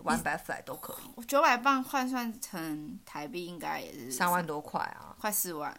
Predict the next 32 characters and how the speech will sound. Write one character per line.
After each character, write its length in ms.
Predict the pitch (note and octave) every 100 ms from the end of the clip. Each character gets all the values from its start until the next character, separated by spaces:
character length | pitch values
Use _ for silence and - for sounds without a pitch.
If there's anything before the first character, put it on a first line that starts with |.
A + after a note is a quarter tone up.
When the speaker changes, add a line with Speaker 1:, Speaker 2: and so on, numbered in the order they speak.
| -
Speaker 1:
对 120 | - D3+
啊。 320 | A#2 - F#3+ _ - -
Speaker 2:
不， 100 | C4+
Speaker 1:
我 80 | B3+
Speaker 2:
没 100 | D#4+
有， 140 | A3
三 280 | - C4 B3 -
Speaker 1:
三 200 | - A#3+
万 160 | B3+ G#3
多 200 | D#3+ D#3
了， 120 | B2+
三 120 | G#3
万 80 | F3+
Speaker 2:
三 0 |
万 220 | F3+ G3
多， 120 | F3+
Speaker 1:
多。 160 | D#3+ F3+
Speaker 2:
三 180 | F3+ F3+
万 160 | F3
多。 120 | -
Speaker 1:
但 120 | F#4 F#4
是 320 | F#4+ D4 - -
我 100 | A3
Speaker 2:
给 100 | -
你 140 | E4
一 40 | D#4+
点 180 | F#4+ E4
概 180 | E4+
念， 260 | D#4 D#4 D#4
Speaker 1:
三 140 | F3+
万 180 | E3+ D#3
多 160 | D3+